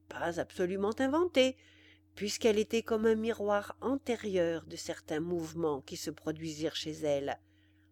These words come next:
comme sa mauvaise humeur que je fusse allée chez les Verdurin. D'ailleurs,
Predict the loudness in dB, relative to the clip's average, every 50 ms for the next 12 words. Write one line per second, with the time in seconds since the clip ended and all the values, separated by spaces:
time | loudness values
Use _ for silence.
0 | _ _ _ _ _ -8 -2 0 0 0 0 -2 -2 -2 0 2 2 2 4 2
1 | 2 2 2 2 4 4 4 4 4 2 0 -4 -10 -18 -20 _ _ -8 -8 -4
2 | -2 -4 -4 -4 -6 -8 -4 -2 -2 2 2 2 2 2 0 -4 -2 -2 0 0
3 | 0 0 0 -2 -4 -6 -6 -6 -8 -10 -12 _ _ _ _ _ _ _ _ _
4 | _ _ _ _ _ _ _ _ _ _ _ _ _ _ _ _ _ _ _ _
5 | 2 6 6 8 8 8 8 8 8 8 6 6 2 -2